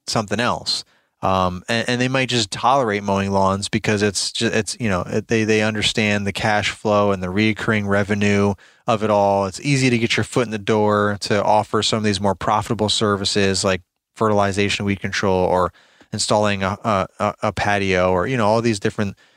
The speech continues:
all these other things that you can add on that sometimes people are more skeptical to start off with if they don't know you or your new business or whatever. But most people are,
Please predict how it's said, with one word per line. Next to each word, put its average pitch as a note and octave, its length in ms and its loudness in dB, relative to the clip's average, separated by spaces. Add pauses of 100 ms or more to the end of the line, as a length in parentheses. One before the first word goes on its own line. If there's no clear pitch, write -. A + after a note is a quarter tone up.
(380)
all C3+ 140 0
these C3 120 0
other B2+ 160 2
things D3 360 -2
that A2+ 100 2
you A2+ 120 0
can G#2+ 160 -2
add A#2 440 0
on A#2 540 0
that G2+ 260 0 (180)
sometimes A#2+ 500 -2
people A2+ 220 0
are A2 60 2
more G#2 180 0
skeptical A2 600 -2
to G2 80 -2
start G#2 340 0
off B2+ 260 2
with F#2+ 380 0 (920)
if A2+ 120 -8
they A2+ 100 2
don't G#2 160 0
know G#2 200 2
you G2+ 180 2
or G2 40 0
your F#2+ 120 -2
new G2+ 100 0
business G2 380 -2
or G#2 60 0
whatever. G2 340 0
But G2 280 0
most A#2 300 0
people A2+ 380 0
are, G2+ 200 2